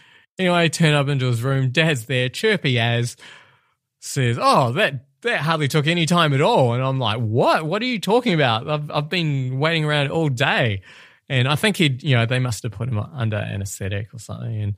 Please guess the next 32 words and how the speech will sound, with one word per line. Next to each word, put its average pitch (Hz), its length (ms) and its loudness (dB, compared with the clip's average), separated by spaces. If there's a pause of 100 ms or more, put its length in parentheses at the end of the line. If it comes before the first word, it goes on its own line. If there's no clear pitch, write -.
(440)
he 143 100 -2
was 117 120 -2
like, 120 160 0
"Yep, 220 280 2
no, 175 240 2
it 151 400 0
seems 135 340 -2
like 117 220 -2
everything 113 500 -2
is 98 120 -2
okay." 127 680 0
The 110 160 -2
doctor 110 360 -6
described 110 520 -2
it 110 120 -2
as 107 320 -2
a 104 120 -2
quotation 107 600 -6
marks, 104 400 -6 (220)
"simple 131 580 0
infection." 135 760 0 (340)
So 110 540 0 (100)
basically 123 520 0
his 110 200 0
pneu-, 107 200 0 (100)
pneumonia 123 500 4
had 107 220 0
just 113 180 -2
sort 107 180 -6
of 101 240 -6 (720)
gotten - 260 0
a, 120 300 2